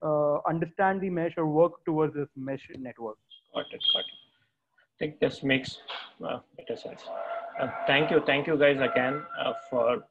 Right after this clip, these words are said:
Speaker 2: uh, joining in the session, and have a very good evening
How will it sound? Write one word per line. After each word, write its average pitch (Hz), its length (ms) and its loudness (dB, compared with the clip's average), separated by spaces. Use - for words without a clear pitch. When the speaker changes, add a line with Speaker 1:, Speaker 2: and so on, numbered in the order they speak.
Speaker 2:
uh, 131 220 -6
joining 120 300 -4
in 123 100 -4
the 117 120 -2
session, - 440 -10
and - 320 -8
have 120 140 -2
a 120 100 0
very 117 360 -2
good 120 180 -4
evening 127 440 -8